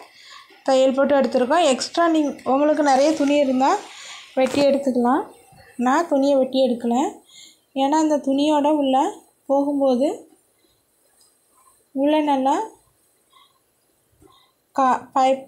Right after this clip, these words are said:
மாதிரி அழகா உட்காரும், அதுக்காக வச்சுருக்கோம். இப்போ வந்துட்டு ஒரு பெரிய நீளமான ஊசி எடுத்திருக்கோம். அதுல நூலை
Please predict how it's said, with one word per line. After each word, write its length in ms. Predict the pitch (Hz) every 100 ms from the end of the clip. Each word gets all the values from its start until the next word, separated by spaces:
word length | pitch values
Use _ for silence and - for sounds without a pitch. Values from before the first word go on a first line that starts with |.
| _
மாதிரி 300 | 277 277 269
அழகா 560 | 311 262 247 277 330 349
உட்காரும், 500 | 254 - 247 240 359 311
அதுக்காக 420 | 233 233 233 262 277
வச்சுருக்கோம். 480 | 240 208 - - _ _ _ _ _ _ - - - _ _
இப்போ 360 | 254 311 320 294
வந்துட்டு 240 | 269 330
ஒரு 220 | 320 302
பெரிய 540 | 302 269 269 269 330 - - - - - - - - - -
நீளமான 440 | 269 285 277 294
ஊசி 360 | 294 277 - 277
எடுத்திருக்கோம். 560 | 247 240 233 233 262 - - - - - - - - - - -
அதுல 340 | 262 269 294 330
நூலை 420 | 330 277 277